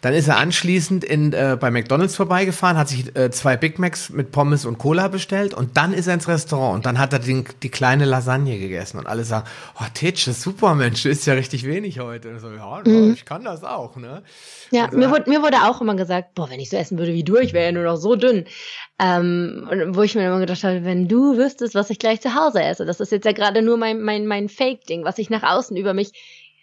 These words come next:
Speaker 2: also meine Wunschvorstellung, ne, quasi was ich über mich selbst aussagen möchte. Ähm, aber genau das ist es, dieses, man verbietet sich Dinge und dadurch holt man das dann meist im sogar doppelten Rahmen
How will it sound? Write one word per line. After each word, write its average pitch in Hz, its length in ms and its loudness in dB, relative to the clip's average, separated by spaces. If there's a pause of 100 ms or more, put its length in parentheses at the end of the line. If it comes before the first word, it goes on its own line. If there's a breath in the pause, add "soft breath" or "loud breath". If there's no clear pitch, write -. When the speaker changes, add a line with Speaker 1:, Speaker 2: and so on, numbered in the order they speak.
(180)
Speaker 2:
also 202 180 2
meine 208 280 4
Wunschvorstellung, 196 1600 0
ne, 240 320 2
quasi 196 240 0
was 196 140 0
ich 202 100 -8
über 190 160 -2
mich 190 120 -2
selbst 202 240 -4
aussagen 175 460 2
möchte. 160 360 -8 (680 loud breath)
Ähm, 175 260 2
aber 180 160 2
genau 202 240 6
das 208 200 2
ist 220 120 -2
es, 170 100 -8
dieses, 165 200 -4
man 165 140 -4
verbietet 208 440 -2
sich - 180 -4
Dinge 247 360 4
und 180 160 0
dadurch 196 280 0
holt 214 180 4
man 190 120 -2
das 180 160 -4
dann 180 220 -2
meist 247 420 -4
im 196 360 2
sogar 185 240 0
doppelten 220 560 0
Rahmen 214 580 2